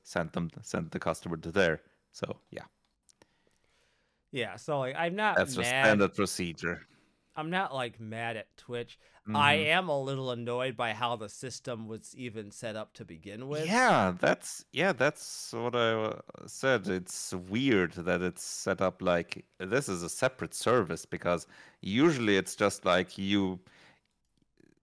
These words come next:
Speaker 1: go to Twitch, to your account, enable two-factor,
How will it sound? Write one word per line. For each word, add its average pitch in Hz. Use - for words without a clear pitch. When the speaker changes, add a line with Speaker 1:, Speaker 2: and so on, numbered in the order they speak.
Speaker 1:
go 120
to 104
Twitch, -
to 117
your 92
account, 170
enable 101
two-factor, 202